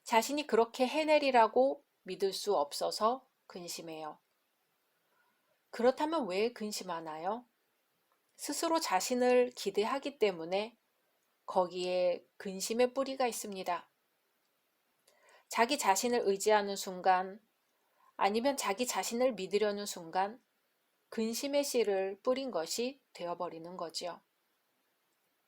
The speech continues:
잠언에서 말씀합니다. "너는 마음을 다하여 여호와를 의뢰하고 내 명철을 의지하지 말라." 믿음의 뿌리를 하나님께 두라는 거죠.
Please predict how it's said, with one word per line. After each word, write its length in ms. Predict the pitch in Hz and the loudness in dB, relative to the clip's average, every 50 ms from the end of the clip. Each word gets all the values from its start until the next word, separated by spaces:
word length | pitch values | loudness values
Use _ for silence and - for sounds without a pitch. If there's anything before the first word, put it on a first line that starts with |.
| _ _ _ - | _ _ _ -10
잠언에서 540 | - - 196 202 220 233 262 262 254 277 254 | -4 -2 0 0 2 2 2 2 2 2 0
말씀합니다. 960 | 226 196 - - - 220 208 190 180 175 165 165 - 180 180 170 - - - _ _ _ _ _ _ _ _ _ _ _ _ _ _ _ | 2 0 0 -2 -4 -2 -2 -2 -2 -4 -6 -2 0 0 0 -2 -4 -10 -16 _ _ _ _ _ _ _ _ _ _ _ _ _ _ _
"너는 300 | - 196 208 226 262 262 | 0 2 2 4 4 4
마음을 420 | 240 190 175 185 196 196 196 190 | 6 8 8 8 6 4 0 0
다하여 600 | 175 185 185 185 190 175 170 170 180 175 170 170 - | 0 0 0 0 -2 -4 -2 -2 -2 -2 -2 -2 0
여호와를 540 | 180 180 180 185 202 196 185 180 - 190 180 - | 0 2 2 2 4 4 4 4 4 2 -2 -4
의뢰하고 760 | - 190 190 185 190 190 190 190 175 175 - 233 254 285 - _ _ _ _ _ _ _ _ | -4 -4 -4 -2 -2 -2 -2 -2 -2 2 4 4 4 4 2 _ _ _ _ _ _ _ _
내 260 | - 202 214 220 240 | -2 2 2 2 2
명철을 800 | 240 208 180 170 175 180 - - 196 175 185 214 240 262 277 _ _ _ - | 0 -2 -6 -8 -8 -10 -10 -6 -6 -2 0 2 2 0 -2 _ _ _ -12
의지하지 560 | 196 185 180 - - 180 165 165 160 220 220 | -12 -10 -10 -8 -6 -6 -6 -6 -6 -6 -6
말라." 580 | 202 147 139 151 160 156 151 147 147 - - _ _ _ _ _ _ _ _ _ _ _ _ _ _ _ _ _ _ _ _ _ _ _ _ _ _ _ _ _ _ _ _ _ _ _ _ _ _ _ _ _ _ _ _ _ _ _ _ _ _ | -6 -6 -6 -6 -6 -8 -8 -10 -12 -14 -18 _ _ _ _ _ _ _ _ _ _ _ _ _ _ _ _ _ _ _ _ _ _ _ _ _ _ _ _ _ _ _ _ _ _ _ _ _ _ _ _ _ _ _ _ _ _ _ _ _ _
믿음의 400 | - 196 214 202 247 247 285 285 | -4 -2 2 2 4 4 2 2
뿌리를 400 | 285 285 269 262 262 247 262 269 | 2 2 2 2 4 4 4 4
하나님께 680 | 254 - 302 302 320 320 311 285 262 - - 277 277 277 | 4 2 0 2 2 2 2 -2 -6 -2 0 0 0 0
두라는 420 | - - 175 170 160 170 175 170 | -4 -6 -6 -6 -6 -8 -12 -10
거죠. 480 | 170 160 160 - - 175 170 165 170 | -10 -10 -8 -4 -2 -2 -2 -2 -4